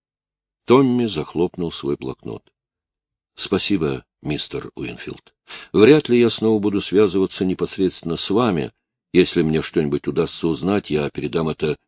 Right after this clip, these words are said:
мисс Кортес». Когда они снова сидели в машине, первой заговорила Рита. «Тебе это хоть чем-то помогло?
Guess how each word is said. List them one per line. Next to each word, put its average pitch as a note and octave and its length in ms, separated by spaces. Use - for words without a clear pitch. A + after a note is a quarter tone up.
мисс E2+ 420
Кортес». - 580
Когда C3 300
они E3 180
снова C#3+ 360
сидели C3 340
в G#2+ 140
машине, C3+ 500
первой A#2 480
заговорила F#2 640
Рита. D#2 380
«Тебе G#2+ 320
это G2+ 220
хоть - 320
чем-то E2 380
помогло? E2 500